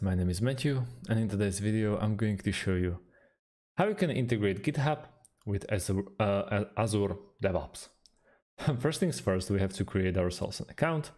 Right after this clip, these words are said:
at github dot com or log into our existing account. Once we are in here, uh, I'm going to show you, uh, how we can make this integration work using third-party app.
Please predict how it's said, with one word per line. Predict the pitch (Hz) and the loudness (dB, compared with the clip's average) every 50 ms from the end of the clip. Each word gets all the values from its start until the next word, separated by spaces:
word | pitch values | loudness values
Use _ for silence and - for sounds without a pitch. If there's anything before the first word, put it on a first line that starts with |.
| - - - - - - _ - | -20 -20 -20 -20 -20 -20 _ -2
at | - 226 196 | -2 0 0
github | 156 147 135 127 123 127 120 113 | 2 0 0 2 2 0 0 2
dot | 101 92 90 - - | 0 0 0 0 -2
com | - 170 170 165 156 147 151 | -2 0 0 2 0 -2 -2
or | - 170 165 143 | 0 0 2 2
log | 123 123 113 | 2 2 2
into | 113 110 104 - - 90 | 2 0 0 0 0 2
our | 82 85 92 87 | 2 2 2 0
existing | 95 87 87 92 - - - 90 | 0 -2 -4 -6 -8 -4 -2 -2
account. | 87 - - 90 85 82 82 - - - _ _ _ _ _ _ _ _ _ - - - - - - - - - - - - - - - | -2 -2 -4 -6 -6 -6 -6 -10 -14 -20 _ _ _ _ _ _ _ _ _ -20 -20 -20 -20 -20 -20 -20 -18 -16 -16 -18 -18 -20 -10 -4
Once | - 180 214 202 - | -2 -2 0 2 2
we | 175 | 2
are | 131 110 | 2 2
in | 104 104 98 | 2 2 2
here, | 92 101 101 101 101 98 - - - _ _ _ _ _ _ _ _ _ _ _ _ _ _ _ - | 2 2 2 2 0 -2 -4 -10 -20 _ _ _ _ _ _ _ _ _ _ _ _ _ _ _ -2
uh, | 110 110 107 104 - | 0 0 2 2 2
I'm | 135 165 | 0 0
going | 170 - 208 202 185 - | 2 2 2 2 2 0
to | 143 120 | 0 -2
show | - - 98 95 | 0 2 2 2
you, | 95 95 95 95 95 98 110 - - - | 2 2 2 2 2 0 -2 -4 -6 -4
uh, | - 95 92 92 92 92 95 | 0 0 2 2 2 2 0
how | 95 120 151 | 0 0 0
we | 170 160 | 0 0
can | - 127 107 95 | 0 0 0 2
make | 98 104 98 95 | 2 0 0 -2
this | 98 92 - | -4 -6 -4
integration | - 110 98 - 110 104 107 101 101 - - 95 85 82 | -2 -2 0 0 0 2 2 2 0 0 0 0 0 2
work | 85 85 87 87 - - - - | 2 0 0 -2 -6 -10 -6 -2
using | 98 98 95 92 90 95 92 90 - | 0 0 0 0 0 0 0 0 0
third-party | - 98 95 95 92 92 - - - 95 85 85 85 - - - | 0 0 0 0 0 -4 -8 -8 -2 -2 0 0 -2 -4 -6 -6
app. | - 87 85 85 - - | -4 -4 -4 -4 -6 -10